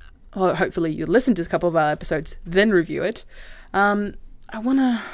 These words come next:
make it so that it's genuine, then it makes sense. But I'll probably implement that in the new year, um, that we have a new bumper. So, uh,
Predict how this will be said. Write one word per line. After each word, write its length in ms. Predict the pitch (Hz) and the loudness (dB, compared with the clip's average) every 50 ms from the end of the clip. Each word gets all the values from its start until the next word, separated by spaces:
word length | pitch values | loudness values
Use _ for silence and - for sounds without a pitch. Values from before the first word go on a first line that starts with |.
| - - - - - | -16 -18 -18 -14 -6
make 300 | 196 208 226 226 214 - | -2 0 2 2 0 0
it 220 | 233 190 - - - | -2 -4 -4 -4 -8
so 260 | - - 202 196 185 | -4 0 2 2 4
that 140 | 190 190 185 | 4 4 2
it's 120 | 185 185 | 2 0
genuine, 440 | - - 196 196 196 196 190 185 180 | 0 0 0 2 2 2 2 2 0
then 100 | 180 175 | 0 -4
it 80 | - - | -6 -8
makes 220 | - - - - | -10 -12 -10 -8
sense. 400 | - - 165 165 - - - - - - - - - - - - - _ | -8 -6 -6 -8 -8 -12 -14 -14 -14 -18 -20 -20 -20 -20 -20 -20 -2 _
But 160 | 175 185 - | 0 0 2
I'll 60 | - | -2
probably 340 | 196 - - 262 269 262 240 | -2 0 -2 0 2 2 2
implement 400 | - 196 190 196 185 180 185 185 | 2 0 -2 0 0 0 0 2
that 160 | 190 190 - - | 2 0 0 0
in 180 | 196 196 202 | 0 2 4
the 80 | 196 190 | 4 4
new 160 | 190 185 185 | 6 4 4
year, 340 | 185 180 202 254 339 415 415 - - - - - - | 4 2 2 2 2 0 -2 -8 -14 -16 -14 -10 -4
um, 300 | - 165 175 170 165 165 | 0 2 2 2 2 0
that 120 | 160 160 - | 0 -2 -2
we 80 | 170 | -2
have 200 | 165 - 185 175 | -2 -2 -2 -2
a 60 | 175 175 | -2 -2
new 220 | 175 180 175 170 | -2 -2 -2 0
bumper. 440 | - 180 202 247 - 320 381 392 - - - - - - | 2 2 4 4 6 4 4 2 0 -8 -18 -18 -14 -8
So, 180 | - - 170 | -6 -4 -4
uh, 240 | 156 - - - | -4 -6 -8 -14